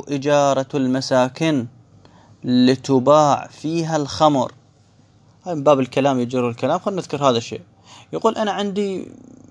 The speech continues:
مسكن، عندي محل مثل أو ما شاكل ذلك، هل يجوز لي أن أؤجره لبيع الخمر؟" الجواب، يقول: "وكذا تحرم ولا تصح"،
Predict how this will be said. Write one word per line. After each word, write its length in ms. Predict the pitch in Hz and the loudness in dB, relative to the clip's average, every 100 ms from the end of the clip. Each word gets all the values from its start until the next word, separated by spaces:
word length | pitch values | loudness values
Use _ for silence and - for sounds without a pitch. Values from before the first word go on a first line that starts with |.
| - | -8
مسكن، 580 | 165 190 185 - 165 151 | 0 2 2 0 0 0
عندي 600 | 113 151 160 165 156 - - | -2 -4 0 0 -2 -4 -4
محل 500 | 139 - 165 160 147 | -4 0 2 2 2
مثل 360 | 147 143 131 | -2 0 0
أو 120 | 139 | 0
ما 160 | 143 147 | 0 -2
شاكل 400 | 143 143 147 143 | 0 -4 -2 -2
ذلك، 600 | 139 147 135 127 120 - _ _ _ _ _ _ _ _ _ _ _ - | 2 2 2 0 -6 -20 _ _ _ _ _ _ _ _ _ _ _ -4
هل 200 | 175 196 | -2 0
يجوز 460 | 170 139 170 143 135 | 0 2 0 0 0
لي 200 | 156 131 | 0 2
أن 80 | |
أؤجره 800 | 120 123 123 131 156 147 139 120 - - - - - _ - | 2 0 -2 0 0 0 -2 -4 -6 -20 -20 -20 -20 _ -6
لبيع 580 | 127 127 123 139 156 156 | 0 2 4 2 2 0
الخمر؟" 680 | 151 170 165 160 156 151 - _ _ 139 | 0 0 2 2 0 -2 -8 _ _ -6
الجواب، 520 | 139 151 160 151 139 - _ - | -2 2 2 2 0 -6 _ -14
يقول: 200 | - 123 | -6 -2
"وكذا 460 | 123 123 123 147 | -2 -2 2 2
تحرم 520 | 127 160 - 131 117 117 | 2 -4 -4 -2 -2 0
ولا 260 | 131 170 | 2 2
تصح"، 520 | 165 143 139 - - | 0 -8 -8 -12 -6